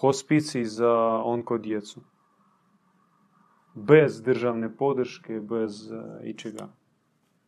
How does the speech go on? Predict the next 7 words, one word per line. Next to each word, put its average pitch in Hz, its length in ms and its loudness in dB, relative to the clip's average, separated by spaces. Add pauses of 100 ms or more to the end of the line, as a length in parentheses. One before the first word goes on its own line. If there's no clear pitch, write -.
(460)
Bore 139 340 4
se, 120 420 0
sami, 131 520 0
e, 120 120 -2 (720)
živu 120 300 0
ko 113 160 -4
podstanari 135 800 0